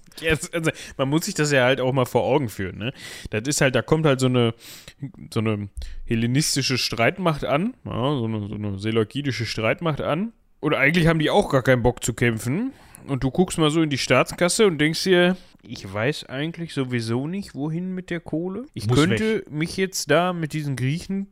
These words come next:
Speaker 1: kloppen, ich könnte es aber auch lassen und ich könnte dem einfach hier so was geben." Und dann geht der wieder ganz schnell. Ich glaube
Speaker 2: Dann kriegt er alle paar Monate mal Post.
Speaker 1: Ja, Spendenbescheid läuft.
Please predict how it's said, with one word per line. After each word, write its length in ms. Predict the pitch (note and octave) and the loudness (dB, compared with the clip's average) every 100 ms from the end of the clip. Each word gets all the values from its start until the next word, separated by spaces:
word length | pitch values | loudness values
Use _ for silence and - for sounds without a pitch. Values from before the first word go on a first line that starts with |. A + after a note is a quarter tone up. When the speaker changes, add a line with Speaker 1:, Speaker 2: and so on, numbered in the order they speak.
| _ | _
Speaker 1:
kloppen, 440 | E3 F#3+ B3 D#4 - | -2 0 -4 -10 -10
ich 180 | B2+ - | -16 -2
könnte 240 | D3+ F3+ G#3 | -2 0 -4
es 80 | |
aber 240 | D3+ D3 A2 | -6 -4 -2
auch 180 | C3+ A#2 | 0 0
lassen 440 | A#2+ E3 G3 G#3+ | 0 0 -4 -6
und 120 | D#3+ | -6
ich 120 | D3+ | -6
könnte 260 | - E3 D#3 | -4 -2 -2
dem 160 | D3+ G2 | -6 -6
einfach 280 | C#3 D3+ | -4 -2
hier 200 | C3+ C#3 | -2 -2
so 180 | C3 A#2+ | -2 0
was 100 | A#2+ - | -2 -4
geben." 320 | G#2+ G2+ E2 - - | -6 -6 -8 -16 -16
Und 140 | - A2 | -6 -4
dann 160 | B2 | 0
geht 180 | B2+ D#3+ | 2 4
der 200 | B2 G#2+ | 2 0
wieder 220 | G#2+ G#2 | -2 -2
ganz 220 | G2 G#2 - | -4 -8 -8
schnell. 400 | - G2+ F2 - - - | -8 -8 -8 -12 -20 -20
Ich 180 | - - | -18 -14
glaube 640 | - F2+ G#2 C3+ D#3 D#3+ C#3 - | -8 -4 0 2 4 4 0 -8
Speaker 2:
Dann 80 | G#2+ | -14
kriegt 240 | - B2 C3+ | -8 -6 -4
er 100 | A#2+ | -2
alle 120 | B2+ | -2
paar 160 | B2 B2 | -2 -2
Monate 360 | B2 C#3 B2+ | 0 0 -2
mal 140 | A#2+ G#2+ | -2 -4
Post. 540 | - A2+ D#3 - - _ _ G2+ | -2 -4 -4 -8 -18 _ _ -12
Speaker 1:
Ja, 220 | F#2+ E2 - _ - | -10 -10 -12 _ -14
Spendenbescheid 960 | - - A2+ A2+ A#2+ - C#3 D3+ F3 - _ _ - | -6 -2 0 2 2 4 6 6 4 -4 _ _ -2
läuft. 560 | C#3 C3+ G2+ - - | 4 4 2 -4 -14